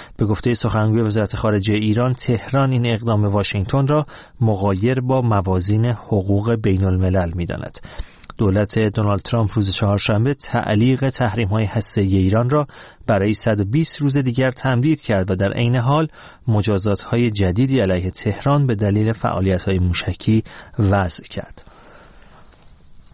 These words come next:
اما دونالد ترامپ، رئیس جمهوری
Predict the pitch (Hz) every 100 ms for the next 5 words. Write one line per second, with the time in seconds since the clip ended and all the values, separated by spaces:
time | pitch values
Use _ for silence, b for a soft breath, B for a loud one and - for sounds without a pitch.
0 | - - - 139 156 170 170 151 135 131
1 | - 151 147 120 123 113 120 117 113 120
2 | 123 143